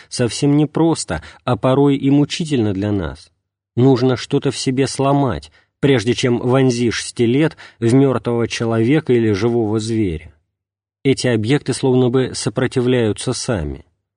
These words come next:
Но такой процесс непрост и в других несравненно легчайших случаях.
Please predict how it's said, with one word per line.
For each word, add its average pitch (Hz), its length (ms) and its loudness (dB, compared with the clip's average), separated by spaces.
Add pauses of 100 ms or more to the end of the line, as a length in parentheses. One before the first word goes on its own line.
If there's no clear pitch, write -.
(540)
Но 127 200 4
такой 139 340 0
процесс 147 580 -2 (200)
непрост 143 500 2
и 139 40 2
в 113 120 -6
других 123 420 0
несравненно 139 720 2
легчайших 139 680 -4
случаях. 80 600 -4